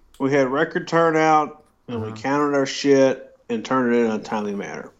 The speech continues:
Speaker 1: So,
Speaker 2: Mm-hmm. Mm-hmm.
Speaker 1: unlike Iowa, New Hampshire had a competent performance.
Speaker 2: Well, it helps that there's ju-, it's just like a, an election, you know? It's not some made-up other system where people have to, like, go debate with their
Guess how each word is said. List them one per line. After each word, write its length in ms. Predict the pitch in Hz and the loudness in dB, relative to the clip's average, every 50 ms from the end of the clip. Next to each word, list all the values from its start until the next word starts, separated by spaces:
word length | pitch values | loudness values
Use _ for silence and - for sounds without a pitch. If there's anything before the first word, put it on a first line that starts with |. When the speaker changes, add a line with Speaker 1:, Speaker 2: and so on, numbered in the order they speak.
| _ _ _ | _ _ _
Speaker 1:
So, 480 | - - 117 107 104 101 101 98 - - - - | -8 -4 -2 0 0 0 0 -2 -4 -6 -14 -16
Speaker 2:
Mm-hmm. 60 | 120 | -14
Mm-hmm. 1120 | 110 110 120 120 120 117 - _ _ _ _ _ _ _ _ _ _ _ _ _ _ - 240 | -12 -12 -12 -12 -12 -16 -18 _ _ _ _ _ _ _ _ _ _ _ _ _ _ 0 2
Speaker 1:
unlike 300 | - 247 240 254 247 - | 4 6 6 6 6 4
Iowa, 680 | - - 104 107 110 107 104 101 98 95 98 98 101 - - _ _ _ _ _ - | 4 4 4 4 4 2 2 -2 -4 -4 -6 -8 -12 -14 -20 _ _ _ _ _ -12
New 100 | 110 104 | -10 -8
Hampshire 340 | - 104 107 107 - 107 104 | -8 -8 -8 -8 -6 -6 -4
had 140 | 107 101 | -4 -4
a 60 | 95 92 | -4 -6
competent 580 | - - - 110 107 104 - 107 107 104 104 | -6 -4 0 0 0 0 0 -2 -4 -4 -4
performance. 760 | - 104 - - 104 104 101 98 101 95 - - - - - _ _ _ _ _ _ _ _ 185 | -6 -8 -4 -4 -2 -2 -2 -4 -4 -6 -6 -6 -10 -10 -12 _ _ _ _ _ _ _ _ 4
Speaker 2:
Well, 300 | 196 190 180 170 170 170 | 8 10 12 12 12 12
it 100 | 156 147 | 10 8
helps 400 | 131 160 160 160 156 160 - - | 6 6 6 6 6 2 -2 -6
that 140 | 143 127 120 | -6 -4 -2
there's 240 | 131 127 117 98 113 | -2 -2 -2 -4 -6
ju-, 80 | 131 | -8
it's 240 | 123 110 123 113 - | -8 -6 -8 -8 -6
just 220 | - 123 - - 127 | -8 -8 -6 -4 -4
like 200 | 120 113 - - | -4 -4 -4 -4
a, 260 | 113 101 98 92 - - | -4 -4 -4 -6 -8 -8
an 160 | 110 113 110 | -8 -6 -4
election, 560 | 107 98 98 104 107 107 - - 110 98 92 | -4 -2 -2 -2 -2 -4 -6 -10 -10 -10 -10
you 80 | 95 95 | -8 -8
know? 200 | 95 95 98 98 | -6 -6 -4 -6
It's 160 | 98 95 - | -6 -6 -6
not 180 | 113 101 92 - | -8 -8 -8 -8
some 320 | - 107 98 92 87 87 - _ _ _ _ | -12 -12 -12 -12 -14 -16 -20 _ _ _ _
made-up 520 | - 120 110 107 107 104 104 101 98 95 - | -16 -12 -8 -8 -6 -6 -4 -6 -6 -6 -8
other 260 | 101 101 101 101 98 | -8 -6 -6 -8 -8
system 540 | 95 - - 104 92 - - 95 90 90 90 | -8 -10 -10 -10 -12 -12 -12 -12 -10 -10 -8
where 180 | 87 87 85 | -8 -8 -8
people 260 | - - 104 87 90 82 | -8 -10 -12 -10 -8 -6
have 240 | 90 92 90 87 - | -6 -6 -6 -6 -8
to, 100 | 98 87 | -8 -6
like, 380 | 85 85 87 82 76 76 95 98 | -6 -6 -8 -10 -14 -18 -14 -10
go 300 | 107 101 95 95 92 90 | -8 -6 -6 -6 -8 -8
debate 640 | 90 - 98 104 92 90 104 98 95 98 90 71 | -12 -12 -12 -12 -12 -10 -10 -10 -10 -10 -12 -12
with 140 | 90 92 90 | -14 -12 -10
their 320 | 104 95 92 87 87 87 | -8 -8 -6 -6 -8 -10